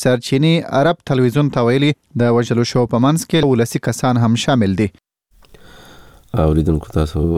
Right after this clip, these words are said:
Speaker 2: مشال ریډیو ته غوږ یئ. د مشال د انګریزۍ څانګه لیکي، پرون په پیرس کې د عراق په حالاتو یو نړیوال کانفرنس وشو.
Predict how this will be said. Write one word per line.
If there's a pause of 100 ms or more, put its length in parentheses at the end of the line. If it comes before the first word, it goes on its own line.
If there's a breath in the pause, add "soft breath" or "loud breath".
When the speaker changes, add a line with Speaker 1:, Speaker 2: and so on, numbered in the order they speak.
(300)
Speaker 2:
مشال (220)
ریډیو
ته
غوږ
یئ. (580 loud breath)
د
مشال
د
انګریزۍ
څانګه
لیکي، (200)
پرون
په
پیرس
کې
د
عراق
په
حالاتو
یو
نړیوال (100)
کانفرنس
وشو.